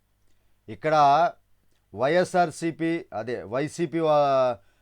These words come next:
వైఎస్ఆర్ విగ్రహాన్ని పెట్రోల్ పోసి తగలబెట్టినటువంటి, ఆ, అడ్డేపల్లిలో అంట, అర్దేపల్లిలో. ఇక్కడ ఏం జరిగిందంటే, ఇలాంటి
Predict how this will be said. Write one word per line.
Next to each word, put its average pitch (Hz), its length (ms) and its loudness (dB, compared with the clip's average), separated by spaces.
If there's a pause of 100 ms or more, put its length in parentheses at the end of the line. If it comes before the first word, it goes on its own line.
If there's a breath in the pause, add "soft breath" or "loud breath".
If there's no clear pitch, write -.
(680)
వైఎస్ఆర్ 175 520 0
విగ్రహాన్ని 160 500 0
పెట్రోల్ 170 440 -4
పోసి 170 220 -4
తగలబెట్టినటువంటి, 151 1040 -4 (720)
ఆ, 113 340 -2 (920)
అడ్డేపల్లిలో 135 640 -2
అంట, 98 220 -6
అర్దేపల్లిలో. 107 720 -4 (840)
ఇక్కడ 135 160 -6
ఏం 185 180 0
జరిగిందంటే, 160 840 0 (220)
ఇలాంటి 156 440 0